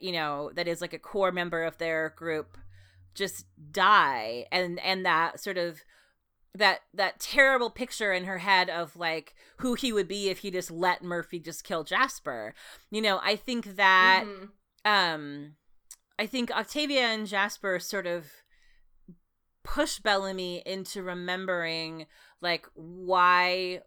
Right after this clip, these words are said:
Speaker 1: why he is the leader that he is, you know, like, that, that he can't, that he
Speaker 2: Yeah.
Speaker 1: can't, he can't live with himself as the person who's just kind of like, "Well, we lost three," you know? Um,
Speaker 2: Well, and I also wonder if it, if a piece of it isn't, like,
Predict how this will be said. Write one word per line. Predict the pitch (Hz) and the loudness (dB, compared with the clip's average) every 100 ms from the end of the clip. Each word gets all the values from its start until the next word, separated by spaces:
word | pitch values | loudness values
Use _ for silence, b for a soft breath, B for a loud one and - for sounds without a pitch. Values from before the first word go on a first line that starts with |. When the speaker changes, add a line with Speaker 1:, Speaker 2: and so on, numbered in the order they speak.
| _ | _
Speaker 1:
why | 196 226 | 2 2
he | 247 262 214 | 2 -2 -2
is | 214 | -2
the | 190 | -4
leader | 180 175 160 | -4 -4 -4
that | 147 | -6
he | - 151 | -10 -12
is, | 139 87 - - | -12 -12 -14 -10
you | 180 | -6
know, | 175 | -4
like, | 175 170 | -4 -4
that, | 180 160 156 156 | -2 -2 -4 -2
that | 175 165 | 0 0
he | - 190 | -4 -14
can't, | - 220 196 175 | -8 -4 -2 -2
that | 196 | -4
he | 220 214 | -6 -6
Speaker 2:
Yeah. | 214 | 0
Speaker 1:
can't, | 294 277 254 - b b b | 4 4 2 -4 b b b
he | 233 | -8
can't | 285 294 | -2 0
live | 233 226 | 0 -2
with | 226 | -2
himself | 226 - 190 | -4 -2 -4
as | 185 175 | -4 -8
the | 185 | -6
person | 185 175 | -6 -6
who's | 175 | -10
just | 165 - | -10 -6
kind | 175 170 | -4 -2
of | |
like, | 170 170 | -2 0
"Well, | 302 359 370 | 6 6 6
we | 294 | 2
lost | 214 294 - | 4 4 0
three," | 120 92 _ _ _ - | -10 -12 _ _ _ -8
you | |
know? | 185 151 - B B B B | -6 -6 -8 B B B B
Um, | - 202 165 147 147 - B B B B | 0 2 0 -6 -14 -18 B B B B
Speaker 2:
Well, | 427 | 2
and | 440 | 4
I | 508 | 4
also | 508 539 | 2 0
wonder | 415 381 | 0 0
if | 370 359 302 | -2 -4 -4
it, | - | -6
if | 247 | -8
a | - - | -10 -12
piece | - 320 339 | -10 -8 -8
of | 269 | -8
it | 226 | -6
isn't, | 247 254 214 | -6 -8 -8
like, | 220 208 202 | -8 -8 -10